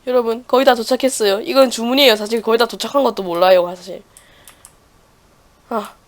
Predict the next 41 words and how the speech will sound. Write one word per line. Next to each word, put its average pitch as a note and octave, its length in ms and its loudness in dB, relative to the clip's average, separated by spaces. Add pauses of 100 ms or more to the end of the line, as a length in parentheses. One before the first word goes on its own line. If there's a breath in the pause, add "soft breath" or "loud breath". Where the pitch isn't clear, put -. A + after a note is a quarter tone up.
(480)
안 G#3+ 160 0
속아, A#3 240 2
그거. F#3 300 -6 (360)
아, A#3+ 180 8
오른손에 E4+ 520 6
법칙 B3 320 0
해야 A3+ 120 8
되는데. F#3 280 2
아, A3+ 200 10
근데 C4+ 140 8
어차피 C4 280 0
이거 B3+ 100 0
틀렸어요, F#3+ 520 6
근데. D#3 420 -4
이, G#3 80 -10
이 G#3+ 220 -6
길은. E3+ 280 -2 (320 soft breath)
계속 B3 260 0
이쪽, C#4+ 200 4
어차피 B3+ 280 4
여기 C#4 180 4
돌아오게 B3 360 6
될 F3 160 -4
거예요. D#3 400 0 (360 soft breath)
계속 A#3+ 220 2
이렇게 D4+ 200 2
오른손의 E4 420 6
법칙으로 A3 360 -4
가다 A3+ 260 0
보면 A#3 280 2 (220 loud breath)
언젠가는 C4+ 540 6
출구가 E4 340 4
나올 F#3 280 8
거예요. F3 360 4
그래요, G#3+ 300 4
맞아요. F#3+ 460 2 (240 loud breath)
설마 E4+ 360 4
엄청 A#3 280 2
크게 D#4+ 220 2
해놓진 C#4+ 280 2
않았겠죠? B3+ 520 -2